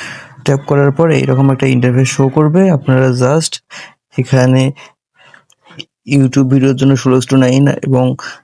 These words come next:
YouTube শর্ট ভিডিও, TikTok রিল নাইন to ষোলো। এখানে সর্বোচ্চ ভিউ, ভিডিও ডিউরেশনগুলো আট সেকেন্ড থাকবে। ফ্রেম রেট যেটা আছে সেটা থাকবে, রেজুলেশন সাতশো বিশ এটাই থাকবে।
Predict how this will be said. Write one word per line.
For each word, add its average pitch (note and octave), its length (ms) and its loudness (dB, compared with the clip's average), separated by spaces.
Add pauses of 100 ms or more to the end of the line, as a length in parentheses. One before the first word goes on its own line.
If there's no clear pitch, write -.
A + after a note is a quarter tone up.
(1400)
YouTube C#3 300 2
শর্ট C3 240 0
ভিডিও, C3 440 2
TikTok B2+ 540 0 (1200)
রিল B2+ 420 0 (300)
নাইন B2 280 2
to B2+ 200 -2
ষোলো। A#2+ 440 -2 (280)
এখানে B2+ 300 2
সর্বোচ্চ B2+ 460 -2
ভিউ, B2+ 400 2 (420)
ভিডিও C3 200 2
ডিউরেশনগুলো C3 540 2
আট A#2 220 -2
সেকেন্ড B2 300 0
থাকবে। A2+ 320 -2
ফ্রেম C#3 260 0
রেট D#3+ 140 0
যেটা C#3 220 2
আছে C3+ 140 0
সেটা C3 220 -2
থাকবে, C#3+ 340 0 (720)
রেজুলেশন C3+ 500 2
সাতশো C3 340 0
বিশ - 480 -4 (360)
এটাই D3+ 280 0
থাকবে। - 380 -6